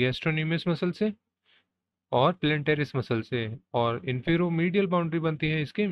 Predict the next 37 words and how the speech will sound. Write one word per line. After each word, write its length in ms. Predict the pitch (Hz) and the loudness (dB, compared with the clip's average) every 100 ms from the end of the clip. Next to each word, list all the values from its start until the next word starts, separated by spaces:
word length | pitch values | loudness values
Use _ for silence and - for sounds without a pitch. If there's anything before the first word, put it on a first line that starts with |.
| 151 | -2
medial 360 | 165 196 220 202 | 0 2 2 2
head 240 | 170 147 180 | -2 0 0
of 160 | - | 0
gastrocnemius 640 | 156 139 185 165 143 170 - | -2 0 0 -2 -2 -2 -2
muscle 240 | 123 127 | -2 -4
से। 260 | - 113 101 _ _ _ _ _ _ _ _ _ - _ _ _ _ _ _ _ _ _ _ _ _ | -4 -10 -12 _ _ _ _ _ _ _ _ _ -20 _ _ _ _ _ _ _ _ _ _ _ _
तो 360 | 156 156 - _ _ _ _ _ | -4 -4 -6 _ _ _ _ _
हमने 280 | 131 131 160 | -2 0 -2
इसकी 240 | 170 - 196 196 - 156 | -4 -2 -4 -4 -12 -2
बाउंड्रीज 440 | 131 147 156 185 | 0 2 0 -2
की 120 | - | -2
बात 240 | 180 147 127 | 0 0 0
कर 140 | 127 | -2
ली, 120 | 127 147 | -2 0
जैसे 260 | 147 151 | 0 0
ये 200 | 151 156 | -2 -2
अगर 240 | 147 143 143 | -2 -2 -2
हम 160 | 151 160 _ - | -4 -8 _ -4
popliteal 380 | 135 143 143 151 | -2 -2 -2 -2
fossa 260 | 151 139 156 | -2 0 0
माने 240 | 135 139 | 0 0
ये, 280 | 131 139 185 - _ _ _ - | 0 -2 -4 -10 _ _ _ -2
तो 100 | 156 | 0
इसकी 200 | - 170 | 2 2
बाउंड्रीज 340 | 151 147 165 | 2 2 0
की 100 | - | 2
बात 240 | 143 123 | 2 0
कर 120 | - 120 | 0 -4
ली। 180 | 113 120 | -2 -2
अब 140 | 127 | 0
इसके 320 | 156 - 196 | -2 0 2
ऊपर 420 | 196 165 147 190 180 | 2 -2 -2 0 0
आता 220 | 160 180 | 0 0
है 120 | 180 | -2
डीप 280 | 143 135 147 | 0 -2 0
फेशिया, 440 | 170 165 - 180 180 _ _ _ _ - - - _ _ | -2 -2 -2 -4 -4 _ _ _ _ -20 -20 -20 _ _
फिर 220 | - 202 | -2 -2